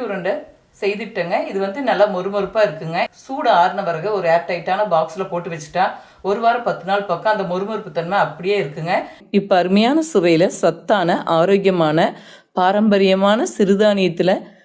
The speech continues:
திணை அரிசி வச்சு சக்கரை பொங்கல் தாங்க செய்ய போறோம். இது கார்த்திகை முதல் நாள்ல இருந்து இந்த முப்பது நாளுமே நம்ம எல்லா விதமான சாமிக்கு நெய்வேத்திய பிரசாதமாவும் செய்து வைக்கலாங்க. ஒரு கப் அளவுக்கு திணை அரிசி எடுத்துங்க. ஒரு மணி நேரம் பக்கம் ஊற வச்சிருக்கேங்க. குறைஞ்சது சிறுதானியம் எல்லாம் ஒரு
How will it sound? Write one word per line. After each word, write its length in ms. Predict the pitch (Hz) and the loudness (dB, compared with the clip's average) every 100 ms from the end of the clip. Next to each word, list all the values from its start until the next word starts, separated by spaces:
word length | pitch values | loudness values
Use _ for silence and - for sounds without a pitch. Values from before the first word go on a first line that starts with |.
| _ _ - | _ _ 0
திணை 180 | 233 277 262 | 2 4 4
அரிசி 200 | 208 180 | 2 2
வச்சு 200 | 170 220 226 | 2 0 -2
சக்கரை 280 | 170 202 214 | 0 0 0
பொங்கல் 280 | 202 175 160 | 2 2 2
தாங்க 200 | 160 196 196 | 2 2 2
செய்ய 140 | 175 165 | 2 2
போறோம். 240 | 165 196 - - _ | 2 0 -4 -20 _
இது 100 | 190 - | -6 0
கார்த்திகை 420 | 190 214 294 277 202 | 0 2 2 4 4
முதல் 220 | 175 202 196 | 4 4 4
நாள்ல 240 | 180 165 | 4 2
இருந்து 260 | 151 165 202 254 196 | 2 2 2 2 0
இந்த 120 | 180 170 | 2 0
முப்பது 320 | 170 247 240 208 | 2 2 4 4
நாளுமே 340 | 175 160 190 208 | 2 2 2 2
நம்ம 240 | 160 165 208 156 | 4 2 4 4
எல்லா 160 | 180 220 | 4 2
விதமான 280 | 202 190 170 165 | 2 2 2 2
சாமிக்கு 400 | 165 165 160 226 247 | 0 0 0 0 2
நெய்வேத்திய 400 | 165 175 185 196 196 | 2 4 4 2 0
பிரசாதமாவும் 600 | 165 185 180 165 185 - | 0 0 2 2 2 2
செய்து 180 | 170 175 | 4 4
வைக்கலாங்க. 360 | 165 165 151 208 - _ _ _ - | 2 2 2 0 -4 _ _ _ 2
ஒரு 100 | 240 247 | 2 2
கப் 200 | 359 - 214 | -2 2 2
அளவுக்கு 280 | 170 170 226 190 | 4 2 2 2
திணை 180 | 190 208 | 4 4
அரிசி 220 | 185 175 165 | 4 2 0
எடுத்துங்க. 340 | 143 147 151 196 311 - _ - | 2 0 2 2 0 -8 _ 2
ஒரு 120 | 208 247 | 2 4
மணி 160 | 254 220 | 4 4
நேரம் 220 | 254 247 | 2 0
பக்கம் 280 | 180 - 285 190 | 0 2 4 6
ஊற 100 | 190 196 | 6 4
வச்சிருக்கேங்க. 480 | 175 156 165 160 202 - | 0 -2 0 2 2 2
குறைஞ்சது 480 | 202 233 226 175 202 285 | 2 2 2 4 2 2
சிறுதானியம் 520 | 226 208 220 214 190 175 | 2 2 2 2 2 2
எல்லாம் 200 | 175 | 4
ஒரு 80 | 202 | 4